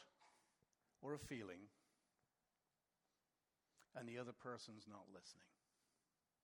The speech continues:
Yeah, that's how you feel, right? I don't know if you heard that, it was, "Ah."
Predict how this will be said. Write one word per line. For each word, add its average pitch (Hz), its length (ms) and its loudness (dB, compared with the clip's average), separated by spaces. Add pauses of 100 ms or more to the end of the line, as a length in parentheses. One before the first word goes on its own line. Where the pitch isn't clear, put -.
(1500)
Yeah, - 160 -8 (540)
that's 95 180 -14
how 104 60 -8
you 92 240 -6
feel, 95 160 -6 (160)
right? 117 160 -2 (920)
I - 20 -6
don't 90 80 -4
know 95 80 -6
if - 60 -8
you 101 80 0
heard 110 200 2
that, 104 200 4
it - 20 -2
was, 98 140 -2 (140)
"Ah." 123 260 4